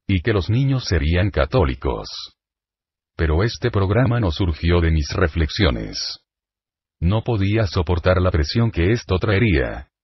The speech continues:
Trataba más bien de concentrarme en las consecuencias.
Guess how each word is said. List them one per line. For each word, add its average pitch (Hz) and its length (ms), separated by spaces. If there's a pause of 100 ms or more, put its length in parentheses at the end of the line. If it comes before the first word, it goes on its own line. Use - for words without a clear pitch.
(680)
Trataba 85 440
más 76 240
bien 87 280
de 123 100
concentrarme 98 720
en 92 160
las 95 160
consecuencias. 76 1080